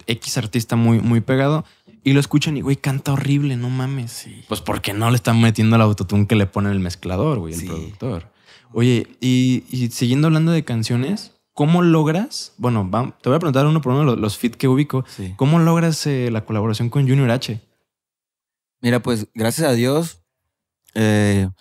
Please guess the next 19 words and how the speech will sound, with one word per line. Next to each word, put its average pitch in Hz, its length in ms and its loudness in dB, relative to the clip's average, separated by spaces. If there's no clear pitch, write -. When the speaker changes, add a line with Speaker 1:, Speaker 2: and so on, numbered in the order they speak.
Speaker 2:
pues, 104 240 -2
somos 123 260 -4
de 139 60 0
la 120 60 2
misma 120 160 0
empresa, 117 420 -2
¿no? 147 240 -4
Entonces, 110 640 -4
mi 101 140 -6
compa, 113 600 -2
eh, 104 420 -2
me 107 160 -4
comentó 104 360 -2
ahí 123 200 -2
que, 123 220 -4
que - 140 -16
si 92 180 -12
hacíamos 101 500 -4
algo, 151 360 -4